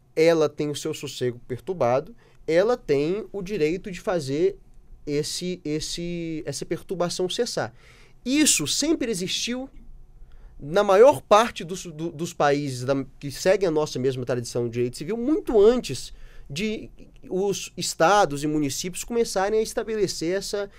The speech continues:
essa lei do sossego. Então, a gente tem, de um lado, essa relação privada,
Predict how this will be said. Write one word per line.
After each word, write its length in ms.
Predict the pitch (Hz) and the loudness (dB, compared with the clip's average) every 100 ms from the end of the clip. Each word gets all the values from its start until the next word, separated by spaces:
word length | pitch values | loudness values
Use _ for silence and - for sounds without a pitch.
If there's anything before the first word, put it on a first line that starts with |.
| - - | -20 -2
essa 320 | 160 185 - | 2 4 2
lei 200 | 190 180 | 2 0
do 100 | 185 | -2
sossego. 500 | 196 - - 151 117 117 - - - - - - | -8 -8 -4 -2 -4 -10 -18 -18 -18 -18 -20 -12
Então, 300 | - 240 320 302 | -10 -2 0 0
a 60 | |
gente 260 | 247 262 - | 0 -4 0
tem, 220 | 170 131 | 0 2
de 160 | 131 233 | -2 0
um 100 | 185 | 4
lado, 460 | 165 214 127 - - | 4 4 2 -6 -6
essa 640 | - 214 247 - 262 254 - - | 4 4 4 4 4 4 0 -8
relação 580 | 160 214 202 185 214 220 | -2 2 2 2 0 -2
privada, 720 | 302 285 170 160 135 104 | -4 -2 4 4 2 -4